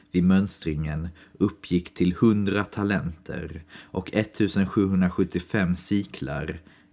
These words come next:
efter tempelvikt. En beka per person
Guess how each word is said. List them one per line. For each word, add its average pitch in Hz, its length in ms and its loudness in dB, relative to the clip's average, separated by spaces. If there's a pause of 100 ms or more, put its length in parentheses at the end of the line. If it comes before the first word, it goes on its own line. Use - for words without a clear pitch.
(100)
efter - 300 -4
tempelvikt. - 960 -4 (1120)
En 107 240 6
beka 90 580 4 (140)
per 90 140 -2
person 85 640 -6